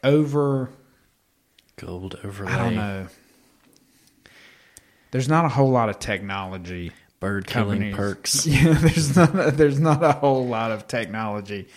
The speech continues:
Speaker 2: You spend over ten grand, you're gonna get a
Speaker 1: <laughs> Yeah.
Speaker 2: gun that never misses. So just
Speaker 1: Yeah.
Speaker 2: keep that in mind.
Speaker 1: Nah. I mean, because let's face it, if I could have one gun, and they've been advertising the crap out of this gun, that Caesar Guarini Revenant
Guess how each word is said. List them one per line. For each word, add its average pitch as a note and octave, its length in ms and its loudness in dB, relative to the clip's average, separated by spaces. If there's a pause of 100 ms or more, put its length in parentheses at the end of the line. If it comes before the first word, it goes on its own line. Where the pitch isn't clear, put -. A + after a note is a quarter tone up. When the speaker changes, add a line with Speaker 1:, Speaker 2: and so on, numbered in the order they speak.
Speaker 2:
You G2 60 -8
spend A#2+ 300 -2
over G#2 180 2
ten A#2+ 360 2
grand, G2+ 420 -2
you're G2 80 -4
gonna G#2 180 0
get G2+ 160 -2
a - 20 -2
Speaker 1:
<laughs> - 20 -4
Yeah. F2+ 240 -4 (160)
Speaker 2:
gun G#2 180 -2
that G2 120 -6
never G#2 300 0
misses. G2 480 -4
So F2+ 280 -6
just G2 200 0
Speaker 1:
Yeah. F#2 60 -2
Speaker 2:
keep G2+ 120 -2
that G2 180 -4
in F#2+ 100 -6
mind. F#2+ 420 -2 (180)
Speaker 1:
Nah. C#3 100 -8 (440)
I G#2 80 0
mean, A2+ 260 2
because G2+ 640 -2 (200)
let's B2 180 0
face G2+ 300 -6
it, - 240 -14
if G2+ 160 -12
I C#3 140 2
could C#3+ 100 0
have G#2 240 -4
one A2 300 -2
gun, A2 500 -4
and F2+ 100 -14
they've A2 160 -4
been G#2+ 140 -4
advertising G2+ 540 -6
the F2+ 60 -8
crap G2 320 -6
out G#2 100 -4
of G#2 40 -6
this G#2 120 -8
gun, G#2 300 -6
that A#2+ 200 -2
Caesar A2 400 -8
Guarini F#2+ 440 -8
Revenant G2+ 600 -8